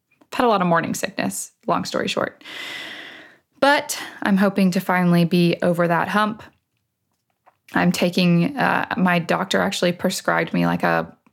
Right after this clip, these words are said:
anti-nausea medicine, and that's been helping a lot. So that's good. You didn't need all that information, but I gave it to you anyway. So yeah, I was quiet on social media for a while, just kind of, we found out we were pregnant. I was,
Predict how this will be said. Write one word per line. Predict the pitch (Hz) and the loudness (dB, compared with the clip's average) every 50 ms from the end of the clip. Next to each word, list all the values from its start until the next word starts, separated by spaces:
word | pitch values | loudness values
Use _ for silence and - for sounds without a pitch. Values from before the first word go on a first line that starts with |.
| _ _ _ _ _ _ _ _ _ _ _ _ _ _ _ - | _ _ _ _ _ _ _ _ _ _ _ _ _ _ _ -2
anti-nausea | - 180 180 175 - - 180 175 170 170 170 170 175 175 170 180 165 | 0 2 2 2 0 0 2 2 2 2 2 2 0 0 0 0 0
medicine, | 160 170 170 170 170 - - 175 170 165 170 180 175 - _ _ _ - | 2 2 2 0 0 -2 -2 -2 0 0 0 0 -2 -4 _ _ _ -4
and | - 170 170 170 170 165 165 160 | -2 0 2 2 2 0 0 0
that's | 165 165 - - | 0 -2 -2 -2
been | - 170 | -4 -2
helping | 185 175 - 175 170 | -2 -2 -2 -2 -2
a | 165 | -2
lot. | - - - - - - | -2 -2 -4 -6 -8 -6
So | - 180 175 170 170 175 175 - _ _ - | -2 0 0 0 0 -2 -4 -6 _ _ -4
that's | 277 285 - | -4 -2 0
good. | - 539 240 - - _ _ - - - - - - - - - - | 0 0 0 -2 -6 _ _ -14 -14 -12 -10 -10 -10 -10 -12 -8 -2
You | 285 294 | 0 2
didn't | 269 226 202 | 2 2 2
need | 196 190 | 2 2
all | 190 180 | 4 4
that | 180 180 180 | 2 2 0
information, | 180 - - 185 180 196 - 285 311 | 0 0 0 0 2 2 2 0 0
but | 285 208 190 185 - | 0 0 0 0 0
I | - 180 | 0 0
gave | 180 196 185 180 | 2 2 2 2
it | 180 | 2
to | - - | 0 2
you | 190 185 | 2 2
anyway. | 175 175 175 180 196 233 | 4 2 2 2 2 2
So | - - - 196 185 190 | 0 0 2 2 2 2
yeah, | 185 175 185 269 294 214 - - | 2 2 2 2 2 2 2 0
I | - | 0
was | 170 - - | 0 -2 -4
quiet | - - - 208 208 220 220 - | -6 -4 0 0 2 2 2 0
on | - 190 185 | 0 -2 -2
social | - 190 185 185 - 190 | 0 -2 -2 0 2 2
media | 185 185 185 190 185 185 190 | 4 4 4 4 2 2 0
for | 190 - - - - | -2 -2 -2 -2 0
a | - 165 | 0 -2
while, | 160 160 170 175 175 180 180 180 180 180 180 180 180 175 175 | -2 0 0 2 2 2 2 2 2 2 2 2 2 2 0
just | 175 - 170 - - | -2 -2 -4 -6 -6
kind | - - 180 170 165 | -4 -2 -2 0 0
of, | 165 165 - - - | 0 -2 -4 -4 -2
we | 175 | -2
found | 170 - 185 180 180 | 0 0 0 0 0
out | - | 0
we | - 175 | 0 0
were | 175 | 0
pregnant. | 175 - 185 175 165 170 170 170 | 0 0 -2 0 2 0 0 0
I | - - - | -2 -4 -6
was, | - - - - - - - | -10 -14 -14 -14 -14 -16 -18